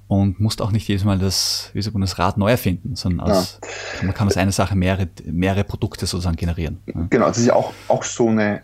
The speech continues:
Speaker 2: auch so eine Ausgeburt des Perfektionismus-Strebens, dass Menschen glauben, "Na ja, jetzt habe ich das im Blog, jetzt kann ich das ja nicht nochmal und so, da muss ich ja was Neues." Das stimmt doch gar nicht.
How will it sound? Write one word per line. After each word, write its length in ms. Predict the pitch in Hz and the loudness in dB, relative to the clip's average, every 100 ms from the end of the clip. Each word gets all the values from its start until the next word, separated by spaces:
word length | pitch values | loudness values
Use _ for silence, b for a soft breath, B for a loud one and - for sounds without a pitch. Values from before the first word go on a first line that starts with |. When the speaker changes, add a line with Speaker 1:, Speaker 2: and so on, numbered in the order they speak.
| - - | -6 0
Speaker 2:
auch 200 | 73 - | 0 0
so 120 | 120 | -2
eine 120 | 113 | 0
Ausgeburt 540 | - - - 113 113 | 0 -2 -4 -2 0
des 100 | 117 - | -2 -4
Perfektionismus-Strebens, 1500 | - 113 113 - 117 110 117 - 98 - 107 101 131 - - B B B B | -6 -2 -4 -2 0 2 0 -2 -4 -2 2 4 2 0 -8 B B B B
dass 180 | 117 117 | 2 4
Menschen 340 | 110 - 117 | 4 4 2
glauben, 320 | - 90 196 | 4 4 4
"Na 100 | 98 | 2
ja, 120 | 95 | 0
jetzt 200 | 92 - | -4 -4
habe 200 | 87 95 | -2 0
ich 80 | 104 | -2
das 180 | - - | -2 -2
im 80 | 87 | 0
Blog, 240 | 85 - | 0 2
jetzt 220 | 95 85 | 0 0
kann 140 | - 90 | 0 -2
ich 100 | - | 0
das 180 | 85 - | -2 2
ja 80 | |
nicht 240 | 82 90 - | 2 0 0
nochmal 380 | 73 - 80 - | 0 2 2 2
und 120 | 80 | -2
so, 140 | - | -2
da 80 | 80 | 0
muss 240 | 78 - | 0 0
ich 100 | 98 | 0
ja 100 | 78 | 0
was 160 | 76 73 | 0 2
Neues." 360 | 60 73 80 - | 2 2 2 0
Das 120 | - | 0
stimmt 240 | 180 175 | 0 0
doch 120 | - | -2
gar 120 | - - | -6 -14
nicht. 140 | - | -14